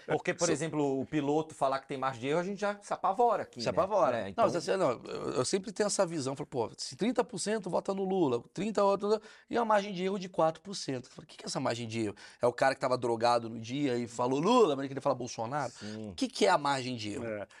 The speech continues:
Speaker 3: quando você faz aquela redução que eu comentei, né, que você pega uma população de, no caso, vou continuar na pesquisa eleitoral, que
Speaker 2: Vambora,
Speaker 3: quando
Speaker 2: vambora.
Speaker 3: você fala de cento e cinquenta milhões de eleitores no Brasil e entrevista dois mil,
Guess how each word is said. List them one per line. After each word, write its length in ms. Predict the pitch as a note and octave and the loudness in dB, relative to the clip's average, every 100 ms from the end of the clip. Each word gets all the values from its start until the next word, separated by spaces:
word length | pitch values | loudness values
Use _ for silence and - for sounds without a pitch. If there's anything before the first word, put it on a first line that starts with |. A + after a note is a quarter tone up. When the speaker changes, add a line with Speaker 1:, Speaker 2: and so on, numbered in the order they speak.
| _ | _
Speaker 3:
quando 180 | G#3+ C#4+ | -2 0
você 200 | E4 F#3 | 0 2
faz 260 | D3 B2+ | 4 2
aquela 240 | A#2+ B2+ A#2+ | 0 0 0
redução 480 | A#2+ A#2 - B2 | -2 -6 -4 -4
que 80 | A2 | -2
eu 60 | G#2+ | -2
comentei, 500 | A2 G#2+ G2 G2 F#2 | -2 -4 -4 -6 -6
né, 80 | G2 | -8
que 80 | |
você 180 | G2 G2 | -10 -8
pega 220 | G#2+ A#2 | -4 -2
uma 100 | G#2 | -2
população 560 | G#2 G#2+ A2+ G#2+ - C3+ | -4 -2 -2 -2 -2 -2
de, 140 | B2+ B2 - | -4 -10 -10
no 100 | A#2 | -4
caso, 240 | C#3+ C#3 | -4 -2
vou 100 | G#2 | -4
continuar 280 | A2 A2 B2 | -6 -4 -4
na 80 | A#2 | -4
pesquisa 280 | - A2+ G#2+ | -8 -6 -4
eleitoral, 440 | G#2+ G#2 G#2 A2 | -4 -4 -2 -2
que 120 | G#2 G2+ - | -4 -10 -4
Speaker 2:
Vambora, 300 | D3 B2+ A2+ | 2 2 4
Speaker 3:
quando 140 | C3+ | 0
Speaker 2:
vambora. 40 | C3 | 2
Speaker 3:
você 240 | - E3+ | 0 -2
fala 300 | - C#3 A#2+ | -2 0 0
de 40 | G#2+ | -2
cento 160 | C#3+ D3 | -4 -4
e 20 | |
cinquenta 280 | C#3 C3+ B2+ | -2 -2 0
milhões 360 | B2 B2+ C3 | 0 0 0
de 100 | A2+ | 0
eleitores 420 | B2 A#2+ B2+ A#2+ | 0 0 0 -2
no 80 | A#2 | -2
Brasil 400 | A#2 A2+ G2 F2 - - - | -2 -2 -4 -12 -18 -20 -16
e 140 | - D3+ | 0 2
entrevista 560 | F3+ D#3 A#2 A#2+ - | 4 0 2 -2 -2
dois 400 | G#2 B2+ B2 G2 | 0 0 0 -4
mil, 340 | F2+ A#2 C3+ | -2 2 2